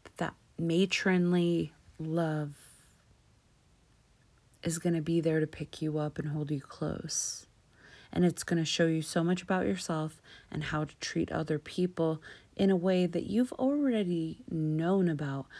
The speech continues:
but hasn't been the hyper impression through patriarchal impression. And that's all. And I think you're gonna love it. I know you love her. She loves you. And she doesn't hate the father.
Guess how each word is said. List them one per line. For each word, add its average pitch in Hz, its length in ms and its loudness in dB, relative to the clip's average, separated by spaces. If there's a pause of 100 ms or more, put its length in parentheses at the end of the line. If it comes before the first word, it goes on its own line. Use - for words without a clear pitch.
(220)
but - 120 -4
hasn't 180 500 -2
been 165 260 0
the 156 60 -2
hyper 156 440 -2
impression 160 640 -2
through 156 180 -4
patriarchal 147 1080 -4 (500)
impression. - 640 -4 (1700)
And 180 160 4
that's 226 240 0
all. 285 180 -2 (680)
And 175 160 0
I 170 40 2
think 175 260 -2
you're 196 140 -2
gonna 202 180 0
love 170 240 -4
it. 190 200 -4 (800)
I 170 160 -2
know 175 340 4
you 214 200 4
love 175 260 0
her. 165 500 -4 (220)
She - 320 2
loves 160 400 -2
you. 180 500 0 (640)
And 160 180 0
she - 160 0
doesn't 240 300 2
hate 226 240 2
the 196 60 -8
father. 180 480 -2